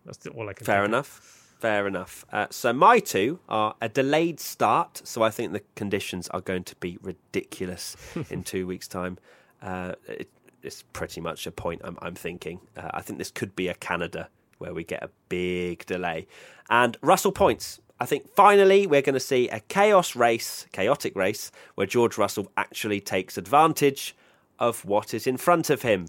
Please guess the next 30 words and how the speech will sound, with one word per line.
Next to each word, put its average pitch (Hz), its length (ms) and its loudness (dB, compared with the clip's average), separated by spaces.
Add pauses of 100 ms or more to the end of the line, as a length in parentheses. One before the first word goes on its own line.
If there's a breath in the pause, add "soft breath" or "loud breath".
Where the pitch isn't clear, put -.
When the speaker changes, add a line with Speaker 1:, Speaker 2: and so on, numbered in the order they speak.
Speaker 2:
Please, 127 560 -2
Tommy, 175 260 2
your 139 160 2
two. - 240 -4
Speaker 1:
<laughs> - 40 -10
Every, 110 500 -4
every 117 320 -6
week 107 260 -10
someone 104 400 -12
predicts - 480 -18
Russell 110 300 -16
points. - 500 -16
It 117 180 -6
will 120 220 -6
come 123 380 -12 (120)
true 117 220 -12
eventually. 107 480 -14 (420 loud breath)
Uh, 123 140 0
so 135 340 2
mine 135 520 2 (240)
will 120 140 -2
be, 113 420 -2 (260 soft breath)
there'll 117 140 -4
be 120 100 0
a 117 60 2
red 131 240 2
flag 127 360 -2
during 110 260 -4
the 107 80 -4
race. 107 400 -6